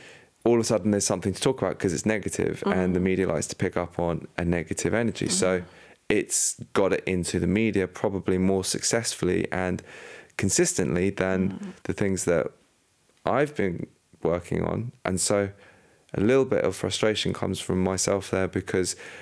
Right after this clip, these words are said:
Speaker 1: I'm looking at it from a positive perspective,
Speaker 2: Yeah.
Speaker 1: and it's only being talked about through a
Speaker 2: Negative
Speaker 1: negative
Speaker 2: lens, yeah.
Speaker 1: perspective. And, yeah, there needs to be the yang to the yin and the yin to the yang, 'cause otherwise this
Speaker 2: Ag-
Speaker 1: biodiversity of the conversation is not being had in the media.
Speaker 2: Agree.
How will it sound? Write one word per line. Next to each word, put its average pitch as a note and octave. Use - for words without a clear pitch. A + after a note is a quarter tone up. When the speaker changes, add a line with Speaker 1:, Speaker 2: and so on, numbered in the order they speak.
Speaker 1:
I'm F#2+
looking F2+
at F2+
it -
from F2+
a F2+
positive -
perspective, -
Speaker 2:
Yeah. F3
Speaker 1:
and F#2
it's F2
only F#2
being F2+
talked -
about -
through -
a F#2
Speaker 2:
Negative G#2+
Speaker 1:
negative F#2
Speaker 2:
lens, F3+
yeah. -
Speaker 1:
perspective. G2
And, F2+
yeah, F#2+
there F#2+
needs G#2+
to -
be G2
the F#2
yang F#2
to -
the F2+
yin F2
and F2
the F2
yin F2+
to -
the E2+
yang, F2
'cause -
otherwise F2
this A3+
Speaker 2:
Ag- A3+
Speaker 1:
biodiversity F#2
of F2+
the -
conversation F2
is E2+
not -
being E2
had F#2+
in F2
the E2+
media. B2
Speaker 2:
Agree. A2